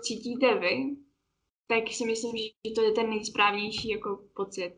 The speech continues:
nebo nejsprávnější jako, mm, výsledek, nebo nevím teďka, jak to pojmenovat. Nicméně, jak říkám, je to i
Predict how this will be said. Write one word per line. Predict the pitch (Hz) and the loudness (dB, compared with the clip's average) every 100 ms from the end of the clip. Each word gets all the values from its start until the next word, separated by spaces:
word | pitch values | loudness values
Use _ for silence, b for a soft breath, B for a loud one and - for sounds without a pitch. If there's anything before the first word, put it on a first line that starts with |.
| - | -6
nebo | 208 220 | 2 4
nejsprávnější | 220 220 240 220 220 214 - 220 | 4 4 4 4 4 0 -2 -4
jako, | 202 208 208 - | -4 -6 -10 -10
mm, | 113 110 113 196 101 98 b b b b _ | -8 -6 -6 -6 -8 -12 b b b b _
výsledek, | 208 220 - 233 220 220 214 | -8 -6 0 2 4 4 2
nebo | 208 196 196 | 0 0 0
nevím | 202 202 | 2 4
teďka, | 208 185 196 | 4 0 0
jak | 202 - | -2 -2
to | 214 | -2
pojmenovat. | 202 196 220 226 202 208 B B B B B B B _ _ _ _ - | 0 4 4 4 2 -4 B B B B B B B _ _ _ _ -4
Nicméně, | 233 247 247 240 240 240 233 233 240 B B B B B - | 2 6 8 8 6 4 6 6 4 B B B B B 0
jak | 254 254 | 4 4
říkám, | 254 277 233 196 208 220 | 4 4 4 4 2 -4
je | 226 220 | 0 0
to | 226 - | 2 0
i | 240 | -4